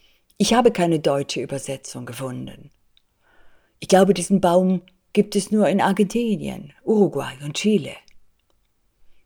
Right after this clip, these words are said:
Cardo aber bedeutet Distel. In den Sommerferien ging Alfonsina in die Natur hinaus, legte sich unter Bäume, beobachtete auch Pflanzen,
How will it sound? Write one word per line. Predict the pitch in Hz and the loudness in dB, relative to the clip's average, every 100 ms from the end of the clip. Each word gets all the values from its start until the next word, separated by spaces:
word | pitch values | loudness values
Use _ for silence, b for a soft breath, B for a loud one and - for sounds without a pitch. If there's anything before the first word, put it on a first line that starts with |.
| _ _ | _ _
Cardo | - 233 277 160 135 165 208 _ _ _ | 4 6 8 6 0 -4 -8 _ _ _
aber | 156 151 | 0 2
bedeutet | 151 151 147 143 147 170 - - | 2 2 2 0 -4 -8 -8 -4
Distel. | 160 131 - - 113 92 _ _ _ _ _ _ _ - - _ _ | -2 -2 -6 -10 -10 -10 _ _ _ _ _ _ _ -20 -20 _ _
In | 202 | 6
den | 220 208 | 8 8
Sommerferien | 226 254 240 202 180 185 190 190 | 8 6 4 6 4 6 6 6
ging | 202 202 | 4 4
Alfonsina | 190 196 202 208 214 202 190 b b b b - | 2 2 -2 -2 0 -2 -4 b b b b 2
in | 190 | 6
die | 202 | 8
Natur | 208 202 202 247 233 | 8 6 2 2 2
hinaus, | 147 160 151 123 127 131 - - _ _ - | 2 0 -2 -4 -10 -12 -12 -16 _ _ 0
legte | 170 254 - | 2 4 2
sich | 208 208 208 | -2 0 -2
unter | 202 208 | -2 -2
Bäume, | 185 196 220 196 135 - 131 | -2 -4 -4 -4 -6 -10 0
beobachtete | 151 214 214 202 - 196 196 147 | 4 4 4 -2 -4 -8 -2 0
auch | - | -2
Pflanzen, | - 190 190 202 - - - | -4 -2 -2 -4 -8 -14 -14